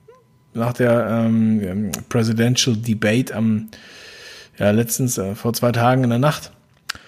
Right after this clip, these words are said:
Und, äh, es wird aber auch nicht erwähnt, dass dieser P-C-R-Test natürlich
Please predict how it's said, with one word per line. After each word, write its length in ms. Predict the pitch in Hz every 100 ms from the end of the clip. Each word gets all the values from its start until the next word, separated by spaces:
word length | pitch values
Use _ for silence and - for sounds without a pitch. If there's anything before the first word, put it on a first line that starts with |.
| - - - _ -
Und, 560 | 139 147 151 151 135
äh, 640 | 147 139 139 139 139 139 123 - -
es 100 | 143
wird 120 | 247
aber 180 | 190 170
auch 100 | 170
nicht 140 | 202
erwähnt, 420 | 160 135 147 143
dass 160 | 127 -
dieser 160 | 139
P-C-R-Test 840 | 127 135 - 123 123 127 131 117 -
natürlich 960 | 123 - 123 120 120 113 - - -